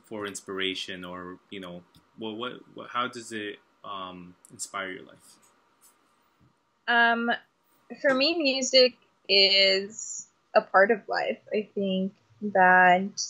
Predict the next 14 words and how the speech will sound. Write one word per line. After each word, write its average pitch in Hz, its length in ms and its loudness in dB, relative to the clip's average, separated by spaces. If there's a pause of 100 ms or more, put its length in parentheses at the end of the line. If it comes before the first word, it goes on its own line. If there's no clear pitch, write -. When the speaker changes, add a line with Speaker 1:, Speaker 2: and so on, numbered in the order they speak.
(160)
Speaker 2:
oftentimes 208 880 4
we 202 160 -6
forget 196 400 4
that 247 120 6 (100)
it 269 40 6
is, 277 240 8
especially 339 460 2
in 175 160 2
movements, 180 720 -4 (480)
um, 180 560 6 (640)
because 208 560 4
it 202 240 0
brings 226 540 6
up 190 180 4